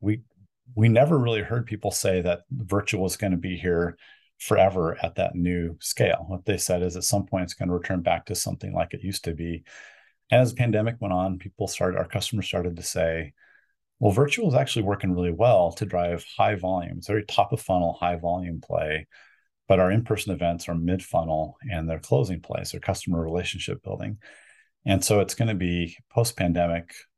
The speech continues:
a mix of both of these capabilities. And that's what we think of as hybrid now, is more around the,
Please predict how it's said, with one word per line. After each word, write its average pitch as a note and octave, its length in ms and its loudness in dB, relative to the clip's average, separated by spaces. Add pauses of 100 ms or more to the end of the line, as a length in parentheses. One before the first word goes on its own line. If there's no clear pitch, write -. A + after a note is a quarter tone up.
a G#2 60 0
mix F#2+ 280 2
of F2 100 -6
both F2 220 -4
of F2 120 -6
these E2 200 -8
capabilities. F2+ 640 -8
And F2+ 220 -2 (320)
that's C3 180 6
what B2 80 4
we A#2 80 4
think G#2+ 160 -2
of F2+ 180 0 (140)
as G2+ 140 0
hybrid E2 400 0
now, D2+ 420 -4
is F2+ 240 -4
more F2 280 2
around D#2 440 -4
the, D#2+ 240 -6